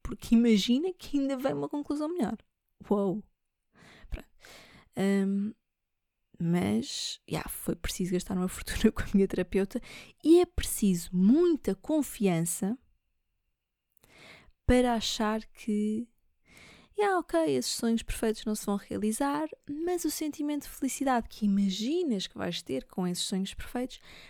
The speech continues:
vais tê-lo à mesma. Porque a felicidade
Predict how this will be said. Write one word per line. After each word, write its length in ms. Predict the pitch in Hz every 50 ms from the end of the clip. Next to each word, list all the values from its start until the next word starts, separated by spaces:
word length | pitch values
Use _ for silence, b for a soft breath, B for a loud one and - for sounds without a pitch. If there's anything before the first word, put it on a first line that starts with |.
| B B
vais 460 | - 208 214 254 262 262 254 - - -
tê-lo 340 | - - 233 240 233 233 240
à 120 | 247 247
mesma. 580 | 240 233 226 214 196 185 190 - 208 185 196 - _ b b b b b b b
Porque 200 | - - - -
a 40 | 180
felicidade 720 | 170 - - - - 185 - - - 196 214 220 233 -